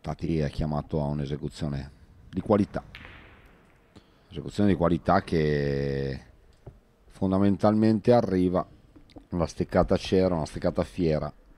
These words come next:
un filo più forte del giusto, ma, mm, chiaramente per, eh, sostenersi con la palla vicino a sponda la forza è indispensabile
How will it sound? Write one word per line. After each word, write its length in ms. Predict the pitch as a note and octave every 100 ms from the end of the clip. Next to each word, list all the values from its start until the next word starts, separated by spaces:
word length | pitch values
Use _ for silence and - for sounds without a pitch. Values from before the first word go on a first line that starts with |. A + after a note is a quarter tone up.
| _ - - - - - - - - - D#2
un 520 | D2 D2+ D#2+ F2+ F#2+
filo 380 | - A2 A2 A2
più 580 | - A#2 A#2 A#2 A#2 A2
forte 440 | - A#2 A#2 -
del 200 | A#2 A2+
giusto, 440 | G2 F#2 F#2 - G2+
ma, 220 | E2+ D#2+
mm, 580 | - - D#2 D2 D2+ E2+
chiaramente 440 | F2+ E2 F2 D#2+
per, 220 | D#2+ F2+ E2+
eh, 300 | E2+ E2+ D#2
sostenersi 880 | - E2+ - F2 D#2+ D2+ D2 E2 D2 C2 C2 - -
con 140 | - F2
la 80 |
palla 240 | D#2+ F#2 F2+
vicino 320 | E2+ - F2
a 20 |
sponda 480 | D#2+ - F2+ E2+ D#2
la 80 | D#2
forza 580 | - F2+ D#2+ - E2 -
è 600 | E2+ D#2 D2+ C#2 C2 -
indispensabile 1000 | F2 F2 F2 - B2 F#2+ D2 B1 B1+